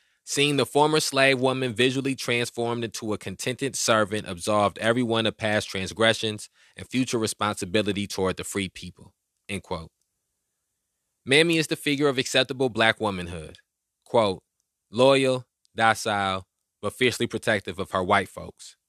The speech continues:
she exalted in her servitude," end quote. When flesh and blood black women working as domestic laborers failed to live up to this devoted stereotype, the state asserted that they needed to be retrained to fit the myth.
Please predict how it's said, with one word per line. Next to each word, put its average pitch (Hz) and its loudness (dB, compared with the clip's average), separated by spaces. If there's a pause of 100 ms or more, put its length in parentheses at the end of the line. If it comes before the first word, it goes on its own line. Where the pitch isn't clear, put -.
she 110 -6
exalted 98 -2
in 90 -6
her 92 0
servitude," 87 -6 (320)
end 95 -8
quote. 82 -10 (1700)
When - 0
flesh 147 4
and 160 0
blood 139 6
black 123 4
women 123 -2
working 117 0
as 113 0
domestic 110 -4
laborers 101 0
failed 117 4
to 139 -2
live 123 0
up 117 4
to 110 -10
this 95 -6
devoted 104 -2
stereotype, 98 -2 (520)
the 110 -6
state 135 4
asserted 123 4
that 110 0
they 110 -2
needed 123 -2
to 123 -4
be 107 -4
retrained 110 0
to 95 -10
fit - -6
the 95 -10
myth. 90 -10